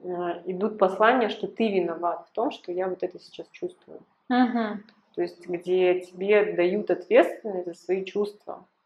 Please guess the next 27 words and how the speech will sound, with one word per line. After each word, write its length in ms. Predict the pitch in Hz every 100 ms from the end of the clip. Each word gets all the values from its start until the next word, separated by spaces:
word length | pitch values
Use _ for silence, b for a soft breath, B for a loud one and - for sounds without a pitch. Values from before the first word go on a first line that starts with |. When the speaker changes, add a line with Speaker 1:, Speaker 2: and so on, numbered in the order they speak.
| _ _ -
Speaker 2:
Перекладывают 600 | 262 262 240 202 190 190
на 60 | 196
тебя 80 | 202
Speaker 1:
Перекладывание 640 | 208 208 190 175 175 165
Speaker 2:
ответственность. 560 | 202 180 226 220 - -
Speaker 1:
ответственности. 240 | - 165 -
И 80 | 190
в 80 |
такой 240 | 196 196 214
достаточно 720 | 202 - 208 208 - 185 180
очень 320 | 190 - 180
стыдящей, 600 | - 196 196 277 - -
ну, 180 | 208 196
либо 240 | 185 180 180
такой 280 | _ 180
агрессивной 440 | 180 180 - 214 208
форме. 420 | - 202 180 240
Speaker 2:
Да. 160 | 233 220 _ _ _ _ _ _ _
Speaker 1:
Ты 160 | 240 233
вот 180 | 190 196
это 220 | 202 170
сделал, 520 | 170 202 277 320 -
и 60 | -
поэтому 500 | - 196 240 214 175
я 200 | 180 190
это 300 | 190 175 165
сделал. 540 | 156 160 156 151 156